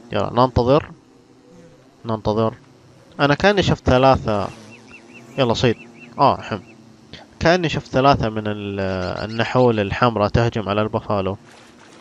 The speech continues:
اسحب ابوه، اسحب ابوه. كفو، صدى سمكة. نصيد واحدة ثانية. ان شاء الله البفالو ما يموت من كثر ال-، هذول اللي يهجمون عليه. ايوه،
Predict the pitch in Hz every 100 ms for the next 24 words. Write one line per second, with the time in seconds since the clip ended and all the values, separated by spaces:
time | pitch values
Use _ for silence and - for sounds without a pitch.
0 | - _ - - 127 135 151 123 - -
1 | _ 180 - 160 170 185 170 - - -
2 | - - - 180 160 120 - _ _ -
3 | 143 127 123 104 - 90 - - - _
4 | _ 123 127 120 110 104 117 131 160 -
5 | - _ _ - 147 160 190 156 160 -
6 | 135 135 139 127 113 113 123 120 113 104
7 | 101 95 101 110 113 107 98 107 107 113
8 | 110 92 95 - - - - - - -
9 | - - - - - - - - - -
10 | - 110 - - - _ _ _ _ _
11 | - - - _ - - - - _ _
12 | - - - - - - - - 117 135